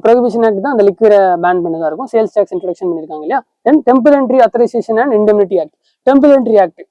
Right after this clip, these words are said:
So டிப்ரெஸ்ட் கிளாஸஸ் பீப்புளை வந்து, ஆ, by ஒரு ஸ்டாட்யூட்டரி எஃபர்ட் எடுத்து அவங்க வந்து டெம்பிள் என்ட்ரி இருக்கணும், அன்டச்சபிலிட்டி ஒதுக்கணும்னு, ஒழிக்கணும் அப்படிங்கிற முடிவு வந்து இவரோட ஆட்சியில தான் எடுக்கப்படுது. பிளஸ் அக்ரிகல்ச்சரோட டெனன்ஸுக்கு வந்து டெப்ட்டுக்கு ரிலீஃப் கொடுக்கறதும், அப்புறம் வந்து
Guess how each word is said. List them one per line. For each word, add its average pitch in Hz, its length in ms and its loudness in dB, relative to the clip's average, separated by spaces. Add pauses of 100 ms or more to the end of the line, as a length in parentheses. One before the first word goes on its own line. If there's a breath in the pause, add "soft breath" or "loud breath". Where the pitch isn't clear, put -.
(260)
So 226 60 2 (200)
டிப்ரெஸ்ட் 240 320 0
கிளாஸஸ் 220 320 2
பீப்புளை 220 340 2
வந்து, 233 200 -2 (540)
ஆ, 214 40 4 (760)
by 208 100 6 (580)
ஒரு 202 180 4
ஸ்டாட்யூட்டரி 240 600 0
எஃபர்ட் 220 280 0
எடுத்து 254 300 0 (240)
அவங்க 220 220 4
வந்து 233 220 2
டெம்பிள் 226 220 2
என்ட்ரி 214 160 2
இருக்கணும், 196 240 0
அன்டச்சபிலிட்டி 202 480 0
ஒதுக்கணும்னு, 208 520 0
ஒழிக்கணும் 214 480 2
அப்படிங்கிற 214 360 0 (460)
முடிவு 220 320 4
வந்து 220 220 0
இவரோட 220 260 4
ஆட்சியில 202 260 -4
தான் 208 100 -2
எடுக்கப்படுது. 175 460 -12
பிளஸ் 240 180 -2 (340)
அக்ரிகல்ச்சரோட 254 600 2
டெனன்ஸுக்கு 233 520 0
வந்து 233 180 0 (640)
டெப்ட்டுக்கு 247 420 2
ரிலீஃப் 226 240 2
கொடுக்கறதும், 190 420 2 (140)
அப்புறம் 226 280 2
வந்து 220 160 -2